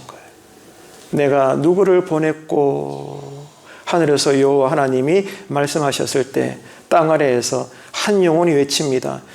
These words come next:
"주여, 나를 보내소서. 내가 여기 있나이다." 구약의 그 위대한 선지자의 외침을 우리는 기억하고 있지 않습니까? 지금도 하나님은 함께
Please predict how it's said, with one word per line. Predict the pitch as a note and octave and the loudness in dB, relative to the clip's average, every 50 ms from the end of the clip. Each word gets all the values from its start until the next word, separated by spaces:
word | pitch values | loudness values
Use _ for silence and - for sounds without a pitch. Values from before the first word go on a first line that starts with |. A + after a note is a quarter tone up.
| - - | -20 -10
"주여, | - - - D#3+ D3 C#3 C3 A#2+ B2 - - - - - | -8 -4 -2 0 2 2 2 0 -2 -6 -12 -20 -12 -6
나를 | C#3 C#3 C3+ C3+ C#3 C3+ C3 C3 | -4 -2 -2 0 0 0 -2 -2
보내소서. | - - C3+ B2+ B2+ - - C3+ B2+ - C#3 - - | -4 -6 -6 -4 -6 -6 -6 -6 -6 -6 -6 -6 -4
내가 | C3 D3+ C#3+ D3 D3 D3 | -4 -4 -2 -2 -2 -2
여기 | D3+ D#3+ D#3 E3+ F3 | -2 -2 -2 -2 -2
있나이다." | F3 F3+ F3+ F#3 F#3 F3+ E3+ - D#3+ C#3+ - - - - - - - - - - - - - _ _ _ - - - - - - - - - - - - - - | 0 -2 -2 -2 -4 -6 -6 -6 -8 -8 -8 -10 -12 -14 -16 -18 -20 -20 -20 -20 -20 -20 -20 _ _ _ -20 -20 -20 -20 -20 -20 -20 -20 -20 -20 -20 -18 -10 -6
구약의 | - D3 C#3+ C#3+ C#3 C#3 C3 C3+ C#3 C3 C3 B2+ B2+ B2+ - - - - | -2 0 2 2 2 2 2 2 2 2 2 0 -2 -4 -10 -18 -20 -18
그 | - - E3+ D#3 | -2 0 2 2
위대한 | E3+ G3 G#3 G3 F#3+ F3+ E3+ D#3+ | 2 2 2 2 2 2 2 2
선지자의 | D#3 - E3+ D#3 D#3+ D#3 D#3 D#3 D3 C#3+ | 0 -4 -4 -2 -2 0 2 2 2 4
외침을 | C3+ C3+ C3 C3+ - - C#3+ C#3 C3 | 4 2 0 0 -2 -4 0 0 2
우리는 | C3+ C#3 C#3 C#3 C3+ C3+ C3 | 2 2 2 0 0 0 -2
기억하고 | C3 - D#3+ E3 E3 F3 F3 D#3 D#3+ | 0 2 2 2 2 2 2 2 2
있지 | D#3 D3+ - F#3 | 0 0 0 -2
않습니까? | D#3 C#3 B2+ - - D3 C3+ C3+ C3 - - - - - - - - - | -2 -2 -2 -4 -4 -4 -6 -6 -8 -8 -10 -12 -12 -12 -16 -18 -14 -4
지금도 | - - B3 B3+ C#4+ D#4 D#4 C#4 C4+ B3 | 0 0 2 4 4 4 4 4 4 2
하나님은 | G#3 B3 A#3+ A3 G3 F3 E3 D#3+ F#3 A3 A3 E3 C3 G#2+ G2+ - - - - - - _ _ _ _ _ | 2 4 2 2 4 2 2 2 4 4 4 2 0 -2 -6 -10 -18 -20 -20 -20 -20 _ _ _ _ _
함께 | - - B3+ C4 C4 C4 C4 - C#3 B2+ C3 E3+ G#3 A3+ - | -4 -2 0 0 -2 -2 -2 0 0 2 2 2 2 0 -4